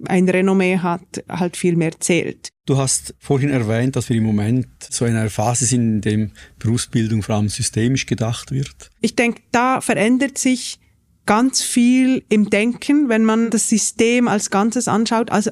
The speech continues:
Speaker 1: wenn man nur denkt, „Oh, diese armen jungen Menschen, die brauchen jetzt, ähm, eine Ausbildung.“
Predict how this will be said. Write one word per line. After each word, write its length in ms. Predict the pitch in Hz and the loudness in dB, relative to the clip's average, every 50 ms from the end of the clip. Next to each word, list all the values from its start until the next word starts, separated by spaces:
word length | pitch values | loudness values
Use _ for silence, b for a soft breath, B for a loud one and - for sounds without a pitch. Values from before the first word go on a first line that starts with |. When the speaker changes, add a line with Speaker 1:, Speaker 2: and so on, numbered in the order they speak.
| - | -4
Speaker 1:
wenn 180 | - 196 208 208 | 0 2 2 4
man 120 | 214 208 | 4 4
nur 140 | 214 214 214 | 2 2 2
denkt, 340 | 214 208 202 208 208 - - | 0 0 -2 -2 -2 -4 -2
„Oh, 280 | - 202 208 214 208 208 b b b b b b b | -2 0 0 0 0 -4 b b b b b b b
diese 260 | - 196 - 208 - | -4 -2 -2 -2 0
armen 380 | - 185 196 208 214 208 202 202 | 0 0 2 2 2 4 4 4
jungen 320 | 196 202 202 214 208 202 | 4 4 2 2 2 2
Menschen, 380 | 196 185 190 208 208 - - 202 | 2 2 2 2 0 0 0 0
die 100 | 196 196 | 0 0
brauchen 360 | 190 180 180 190 - 214 196 | 0 0 0 0 2 2 2
jetzt, 340 | 185 185 185 - - - - | 2 0 -2 -4 -6 -4 -2
ähm, 160 | 165 170 175 | 0 0 0
eine 280 | - 175 180 185 170 - | 0 0 0 0 2 0
Ausbildung.“ 680 | 170 180 - - - 190 165 160 196 - - 113 - | 0 0 -2 -2 0 0 0 0 -2 -4 -6 -6 -8